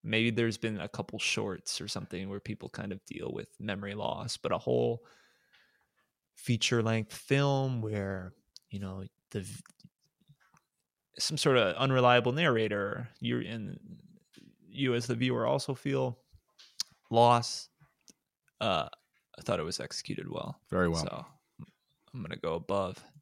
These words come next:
Speaker 2: Writing
Speaker 1: Which I
Speaker 2: was
Speaker 1: believe
Speaker 2: excellent too. You know, like, I, I wouldn't change anything. You know, it was very well done. Oh, the last thing I, I forgot to mention.
Speaker 1: Yeah.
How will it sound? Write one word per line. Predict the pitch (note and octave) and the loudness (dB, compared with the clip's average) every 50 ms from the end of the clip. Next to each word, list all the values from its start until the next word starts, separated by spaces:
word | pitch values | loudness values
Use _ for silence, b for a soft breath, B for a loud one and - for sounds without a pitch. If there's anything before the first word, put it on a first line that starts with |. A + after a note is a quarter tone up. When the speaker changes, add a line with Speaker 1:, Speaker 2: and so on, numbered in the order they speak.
| _ - _ _ _ - - - - - | _ -20 _ _ _ -20 -20 -14 -10 0
Speaker 2:
Writing | A#2 G#2+ A#2+ C3 C#3 C3+ C3+ B2+ | 6 10 10 12 12 12 10 10
Speaker 1:
Which | A#2 | 10
I | |
Speaker 2:
was | G#2+ G2+ | 8 8
Speaker 1:
believe | G#2+ A2+ B2 | 6 6 6
Speaker 2:
excellent | D3 D3 C3+ A2+ G#2 G#2+ G2+ F2+ | 6 6 4 4 4 4 4 2
too. | - G2 F#2+ F#2+ F#2+ | 2 2 2 2 4
You | F#2+ F#2+ F#2+ | 4 2 2
know, | F#2 F#2+ | 2 2
like, | G#2 G#2 G2 G2+ G2+ - | 0 -2 -2 -4 -6 -4
I, | G2+ G#2+ G#2 G2 F#2 - _ _ - - - | 0 0 2 0 0 -4 _ _ -14 -10 -6
I | - - F#2+ | -4 -4 -2
wouldn't | G2 G2+ G2 - | 0 0 0 0
change | - - F#2 F2+ F2 E2 | 0 0 0 0 0 0
anything. | E2+ E2 D#2+ D#2+ D#2 D#2+ D#2+ E2 E2+ E2+ | -2 -4 -4 -4 -4 -4 -6 -6 -6 -6
You | E2+ E2 | -6 -6
know, | D#2+ D#2 D#2+ E2 F2 - | -6 -6 -6 -8 -10 -10
it | - | -12
was | E2 E2 - - | -12 -12 -8 -2
very | - F#2 F#2 | 0 2 2
well | F2 F2+ F2+ E2+ | 2 2 2 2
done. | F2+ E2+ D#2+ E2+ B B B B | 2 0 0 -2 B B B B
Oh, | - C3 C3+ A#2 | 8 10 10 10
the | G#2 | 10
last | G2+ A#2 C3+ D3+ C#3+ - | 10 10 10 10 10 8
thing | - C3 G#2 | 6 6 6
I, | F#2+ F#2+ F#2 E2+ | 6 4 4 2
I | F#2 | 0
forgot | F2+ - - G2 E2+ F#2+ F#2 F#2+ - | 0 2 0 2 4 4 4 4 4
to | - F#2 F2 E2 E2 - - - | 0 -2 -2 -4 -6 -8 -12 -10
mention. | F2+ F2 E2+ E2+ - F#2 | -8 -8 -6 -4 2 6
Speaker 1:
Yeah. | G#2+ G#2+ G2 A2 | 6 6 6 4